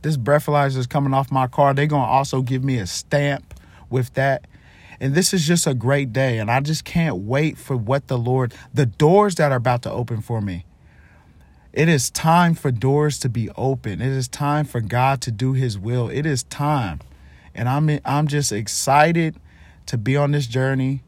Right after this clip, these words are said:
with Jesus. And I just wanna say, wherever you are, no matter where you are, I wanna encourage you. I wanna give you hope. Hope that if you're going through a situation, if you're going through something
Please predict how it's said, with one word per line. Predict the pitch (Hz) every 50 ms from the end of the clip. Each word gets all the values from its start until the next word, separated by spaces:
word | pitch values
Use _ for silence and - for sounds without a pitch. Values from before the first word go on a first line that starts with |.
| _ _
with | - 123 131 123 110
Jesus. | 110 117 117 113 92 87 87 90 - - - - - - - - - -
And | - - 143
I | 135 135
just | 123 123 131 120
wanna | 127 143 131 127
say, | 123 - 147 135
wherever | 131 120 120 127 131 135 139 135
you | 143 147 151 147 143
are, | 139 123 104 98 95 101 - - - - - - _ - - _ - - - - - - - -
no | 120 123
matter | 127 135 135 135 127
where | 123 117 127 131
you | 139 143 139 131
are, | 123 120 117
I |
wanna | 117 120 123 123 120
encourage | 120 117 117 - - 131 127 120 113 107
you. | 110 107
I |
wanna | 101 117 123 123
give | 120 113 123 110
you | 110 110 107
hope. | 107 - - 143 131 113 - - - - - - - - - - - - - - - - - - -
Hope | - - - - 165 170 165 143 127 - - 123
that | 139 131 123 123 - -
if | 127 127 120 -
you're | - 131 135 131 123
going | 107 - 131 135 147 160 160 156
through | 139 - 139 131
a | 120
situation, | 117 - 135 123 120 - 117 110 110 110 104 - 110 101 95
if | 87 95 110 - -
you're | 123 127
going | 117 101 117 120 135 151 160 165 160
through | - - 135
something | 123 - - - 135 131 - - 123 113 110